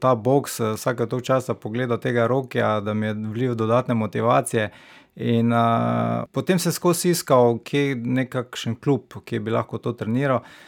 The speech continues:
Stranice so zelo mali kraj, tako da tam pri nas, eh, ni bilo te možnosti.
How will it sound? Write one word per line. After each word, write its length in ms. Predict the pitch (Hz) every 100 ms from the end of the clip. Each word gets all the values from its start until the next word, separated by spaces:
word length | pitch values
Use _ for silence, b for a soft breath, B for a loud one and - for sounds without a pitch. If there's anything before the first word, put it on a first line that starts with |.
| B
Stranice 600 | - - 127 143 156 139
so 120 | 117 120
zelo 260 | 127 135
mali 320 | 127 117 104
kraj, 360 | 101 110 107 101 95
tako 200 | 113 110
da 100 | 107
tam 320 | - 113 110
pri 160 | 104 104
nas, 440 | 113 117 113 -
eh, 40 | 107 104 104 101 101
ni 680 | 104 113 117 113 113 120 123
bilo 160 | 117 120
te 160 | 123
možnosti. 680 | 123 123 120 113 - 113 107